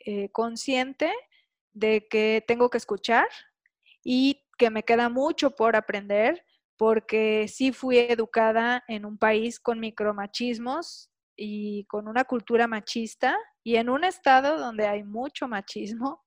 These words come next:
y que está bien tratar mal a las mujeres, está bien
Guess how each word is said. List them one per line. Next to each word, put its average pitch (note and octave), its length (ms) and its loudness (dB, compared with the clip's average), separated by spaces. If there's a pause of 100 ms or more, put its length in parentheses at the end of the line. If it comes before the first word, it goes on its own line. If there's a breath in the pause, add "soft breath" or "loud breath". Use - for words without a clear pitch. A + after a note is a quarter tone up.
(560 loud breath)
y A#3 200 0
que - 180 0
está A#3 280 4
bien C4 260 0
tratar B3 380 4
mal A3+ 200 -2
a A3 60 4
las G3+ 200 0
mujeres, G#3+ 640 -2
está G#3+ 340 0
bien A#3 600 -6